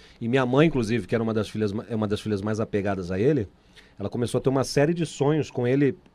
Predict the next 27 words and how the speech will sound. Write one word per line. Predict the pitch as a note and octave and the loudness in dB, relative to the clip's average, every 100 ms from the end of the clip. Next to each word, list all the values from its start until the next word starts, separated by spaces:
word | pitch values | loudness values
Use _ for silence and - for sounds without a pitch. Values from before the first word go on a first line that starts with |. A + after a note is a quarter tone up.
| _ _ _ - _ | _ _ _ -20 _
sujo, | - - E3 D#3 A#2+ A#2 | -10 4 8 8 6 0
mal | A#2+ B2+ | 0 0
vestido, | A2+ - - C#3+ C3+ A2+ | -2 -8 -2 0 2 0
cadeira | A#2 A#2+ B2 | -2 0 0
de | A2+ | -2
rodas, | G2+ B2 C3+ A#2 A2 - - - - - - _ _ | 0 4 4 4 -2 -6 -20 -20 -20 -20 -20 _ _
triste. | B2+ D3+ D#3 - - G2 E2 - _ _ _ _ _ _ _ _ _ _ _ _ | 4 4 4 0 -8 -10 -12 -20 _ _ _ _ _ _ _ _ _ _ _ _
É, | B2 B2 | 0 2
ele | C3+ | 2
ficou | C#3+ D3+ - F3+ | 2 2 6 4
aqui, | E3+ F3 F#3+ | 4 4 4
acho | - | 2
que | - F#3 | -2 0
uns | F3 C#3+ | 0 0
três | F3 A3 G#3 | 2 2 4
meses, | C3+ G#2+ F#2+ - | 2 0 -4 -8
meu | A2+ G#2+ | -4 -4
vô. | F#2+ F#2+ D#2 _ _ _ _ _ _ _ _ - | -4 -10 -12 _ _ _ _ _ _ _ _ -2
Quando | B2 B2+ B2 | 2 4 2
chegou | - A2+ C#3 | 2 2 4
a | |
hora | D#3+ D3 | 6 4
dele, | A2+ A2 A#2 - - - _ - | 2 2 0 -4 -10 -20 _ -10
quando | A2 G#2+ G2 _ _ _ - | -6 -6 -8 _ _ _ -2
caiu | A2+ A#2 F#3 | 2 6 6
a | |
ficha, | - D#3 D3+ - G3 | 6 4 4 2 -4